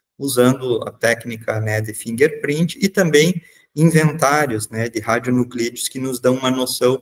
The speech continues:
é, das taxas de erosão e de deposição de longo prazo. E é, esses dois conjuntos de informações, então, né, eles são usados pra modelagem, né,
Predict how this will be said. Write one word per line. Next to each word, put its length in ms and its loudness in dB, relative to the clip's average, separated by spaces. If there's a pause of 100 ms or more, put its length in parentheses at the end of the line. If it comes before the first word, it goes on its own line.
(380)
é, 140 0
das 260 2
taxas 480 0
de 200 -2
erosão 580 0
e 80 -6
de 140 -12
deposição 680 -4
de 120 -4
longo 340 -4
prazo. 460 -6 (420)
E 100 4
é, 160 4
esses 320 2
dois 260 2
conjuntos 680 -4
de 140 -6
informações, 1000 -2
então, 560 -4
né, 460 -6
eles 560 -4
são 220 -4
usados 760 -4 (100)
pra 280 0
modelagem, 680 0 (100)
né, 240 -12